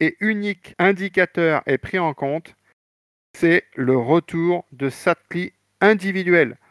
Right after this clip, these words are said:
En gros, vous avez une sat cli dans le mois de quatre-vingt-quinze pour cent, et ben le calcul, il est hyper simple. Vous prenez vos équivalents rendez-vous, si vous avez quatre cents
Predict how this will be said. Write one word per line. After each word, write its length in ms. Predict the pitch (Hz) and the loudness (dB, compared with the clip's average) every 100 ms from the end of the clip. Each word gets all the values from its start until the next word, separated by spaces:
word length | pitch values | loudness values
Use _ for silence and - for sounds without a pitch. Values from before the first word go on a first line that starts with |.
| _ | _
En 160 | 151 170 | -2 0
gros, 360 | 170 170 156 - | 4 6 6 4
vous 220 | 127 143 | -2 2
avez 180 | 156 156 | 2 2
une 80 | 151 | 0
sat 180 | 175 | -2
cli 240 | 160 - 175 | -2 -2 0
dans 120 | 165 | 0
le 40 | |
mois 220 | 160 160 139 | 2 2 2
de 80 | |
quatre-vingt-quinze 680 | 120 190 - 214 208 208 196 | 2 0 0 2 2 0 -2
pour 140 | 196 175 | -4 -2
cent, 300 | 175 175 - _ _ _ _ - | -2 -2 -4 _ _ _ _ 0
et 80 | 139 | 4
ben 140 | 151 | 4
le 100 | 156 | 4
calcul, 540 | 165 156 - 190 185 - | 2 0 2 2 2 0
il 140 | 139 | 0
est 160 | 135 - 196 | 0 0 -2
hyper 340 | 196 185 - | 0 0 0
simple. 320 | - 156 - - | -2 -2 -4 -10
Vous 180 | 123 156 | -6 -4
prenez 400 | - 202 190 170 | 0 2 4 0
vos 320 | 139 135 123 _ - 110 226 | 2 2 0 _ -16 -4 0
équivalents 480 | 226 226 208 196 180 | 0 2 4 6 6
rendez-vous, 520 | 180 180 170 165 135 | 4 4 2 -4 -8
si 180 | - 139 | -10 -10
vous 180 | 139 | -2
avez 280 | 135 131 123 _ _ _ _ _ _ _ - | 0 0 -2 _ _ _ _ _ _ _ -2
quatre 180 | 208 - | -2 0
cents 340 | - 185 | 2 2